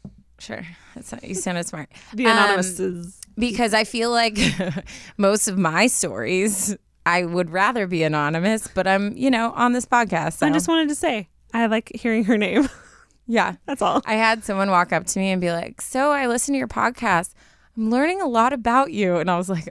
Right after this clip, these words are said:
Speaker 1: "Oh, God." <laughs>
Speaker 2: In the best way, though.
Speaker 1: I guess, you know. I guess. <laughs> Okay.
Speaker 2: Mm-hmm.
Speaker 1: I'm just gonna skip over that.
Speaker 2: Yeah, go for it. Go for it.
Speaker 1: Okay. Dear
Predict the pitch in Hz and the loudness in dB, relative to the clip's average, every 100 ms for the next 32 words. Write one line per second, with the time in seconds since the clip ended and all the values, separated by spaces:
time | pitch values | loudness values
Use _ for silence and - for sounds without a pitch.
0 | 147 151 - - - - 165 - 622 659 | -14 -16 -16 -20 -20 -18 -16 -16 -18 -20
1 | 659 - - _ 277 277 302 233 302 320 | -20 -20 -20 _ 0 2 2 2 2 2
2 | - 233 302 330 269 233 190 175 180 220 | -2 -2 0 0 2 4 4 2 0 -6
3 | 220 - 214 202 190 202 196 _ _ _ | -10 -4 -4 -2 -4 -6 -14 _ _ _
4 | _ _ _ _ _ _ _ _ - 269 | _ _ _ _ _ _ _ _ -2 0
5 | 269 202 196 - 247 294 349 262 165 185 | 0 -2 0 0 0 0 -2 0 -2 -4
6 | - - 214 208 247 214 185 165 - _ | -14 -12 -8 -6 -6 -6 -8 -8 -14 _
7 | - - - - - 233 196 196 196 190 | -20 -20 -20 -18 -2 0 0 -2 -4 -8
8 | 185 - 190 - 269 294 294 277 262 180 | -10 -10 -12 -4 -2 0 0 0 -2 -2
9 | - 233 202 247 294 | -10 -10 -8 -4 0